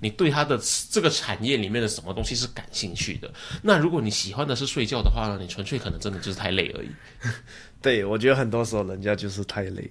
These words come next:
Speaker 1: Alan 他有一个比较稀有的，就因为我也喜欢，所以他比较稀有的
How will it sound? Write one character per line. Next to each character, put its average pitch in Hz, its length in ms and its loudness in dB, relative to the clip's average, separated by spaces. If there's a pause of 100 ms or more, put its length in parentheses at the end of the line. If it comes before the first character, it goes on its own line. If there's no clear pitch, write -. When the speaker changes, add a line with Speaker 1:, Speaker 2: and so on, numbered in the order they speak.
Speaker 1:
Alan 196 240 6
他 165 380 2
有 110 160 4
一 120 80 4
个 98 920 4
比 - 140 -4
较 175 440 8 (220)
稀 180 400 6
有 101 220 4
的， 95 280 -4 (340)
就 - 160 0
因 185 140 12
为 180 60 12
我 127 180 8
也 123 120 6
喜 95 160 2
欢， 92 260 -2 (540)
所 - 160 6
以 170 40 10
他 190 120 10
比 151 60 2
较 127 120 6
稀 131 260 4
有 92 220 2
的 87 280 -6